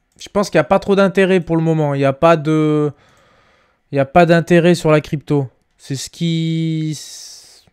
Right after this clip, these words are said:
Moi perso, j'investirais pas tout de suite dessus, parce qu'il y a... Alors peut-être que c'est le mo-, c'est le bon moment d'investir, parce que c'est quand... c'est quand les gens ont peur. Voilà, c'est quand, euh...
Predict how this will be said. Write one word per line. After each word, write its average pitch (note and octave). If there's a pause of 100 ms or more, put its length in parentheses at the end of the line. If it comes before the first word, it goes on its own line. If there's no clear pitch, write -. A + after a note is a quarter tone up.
(760)
Moi F3
perso, F#3
j'investirais D#3
pas F3+
tout F3
de E3
suite D#3
dessus, F3 (120)
parce -
qu'il C3+
y B2+
a... B2 (800)
Alors A#2+
peut-être F3
que -
c'est -
le C#3+
mo-, D3+
c'est C3
le C3+
bon D3
moment E3+
d'investir, D#3
parce B2
que C3
c'est A#2+
quand... D3+ (840)
c'est -
quand D#3
les D3
gens C#3+
ont C#3
peur. D#3+ (800)
Voilà, A#2+
c'est B2
quand, C#3
euh... G#2